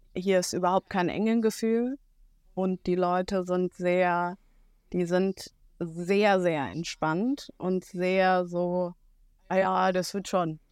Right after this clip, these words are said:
das wird schon.“ So, du kannst, äh, du kannst alles erreichen. So, ich hab neulich zum ersten Mal Ringo gespielt.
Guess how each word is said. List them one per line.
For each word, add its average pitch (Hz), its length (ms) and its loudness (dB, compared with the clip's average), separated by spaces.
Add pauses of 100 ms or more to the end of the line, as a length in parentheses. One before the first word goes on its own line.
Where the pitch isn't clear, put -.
das 202 200 -2
wird 220 140 0
schon.“ 165 200 0 (420)
So, 175 200 2
du 175 140 -4
kannst, 190 460 -4
äh, 170 380 -2 (520)
du 170 260 -4
kannst 190 300 0
alles 208 320 0
erreichen. 165 520 -2
So, 165 120 -2
ich 175 140 -2
hab 170 140 -4
neulich 175 340 -4
zum 170 160 -4
ersten 170 320 -4
Mal 165 140 -2
Ringo 226 500 2
gespielt. 233 520 -2